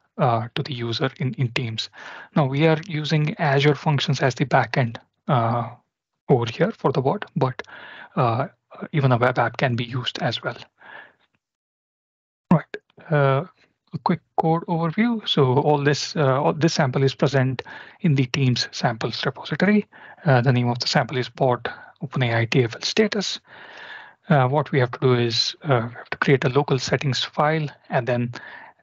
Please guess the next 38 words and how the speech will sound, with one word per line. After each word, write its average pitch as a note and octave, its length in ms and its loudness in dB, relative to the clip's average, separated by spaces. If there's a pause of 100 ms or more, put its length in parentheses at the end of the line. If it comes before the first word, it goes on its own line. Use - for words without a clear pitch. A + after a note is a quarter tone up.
add D#3+ 280 0
the C3+ 100 -2
main C3 260 0
things, - 680 -4 (200)
uh, A2+ 440 2
like A#2 220 -2
the C#3 200 0
Open C#3+ 260 2
A A#2+ 140 2
I A#2 120 -4
key B2+ 420 -4 (160)
and B2 140 0
the A#2 80 0
model, B2 360 2 (600)
and C#3+ 160 4
then B2 240 4
the, A#2 340 -4 (420)
the - 180 2
app C3+ 260 2
I A#2+ 140 0
Ds A#2+ 240 -6
and C3 220 -2
the, A#2+ 320 0
uh, B2+ 160 2
passwords - 500 -2
that B2 180 0
are C3 80 2
needed A2+ 340 -2
for - 160 -4
the A#2+ 100 -2
bot. D#3 300 -2 (460)
Uh, C3 380 2 (340)
once, D#3+ 380 2
uh, C3+ 280 2 (260)
setting D#3+ 360 0
up D#3 120 -2
the D3 120 0
app C#3 300 2